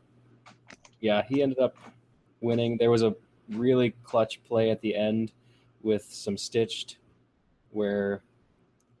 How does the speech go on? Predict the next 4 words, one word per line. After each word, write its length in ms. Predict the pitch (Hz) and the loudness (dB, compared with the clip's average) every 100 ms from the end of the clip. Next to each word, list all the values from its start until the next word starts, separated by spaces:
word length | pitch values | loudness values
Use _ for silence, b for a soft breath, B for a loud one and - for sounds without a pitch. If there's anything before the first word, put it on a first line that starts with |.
| _ _ _ _ _ _ _ _ _ _ _ - | _ _ _ _ _ _ _ _ _ _ _ -8
uh, 260 | 95 92 92 | -4 -2 -4
he 160 | - 123 | -4 -2
needed 360 | 117 110 101 - | 0 0 -2 -4
to 480 | - 107 101 98 | -2 0 2 0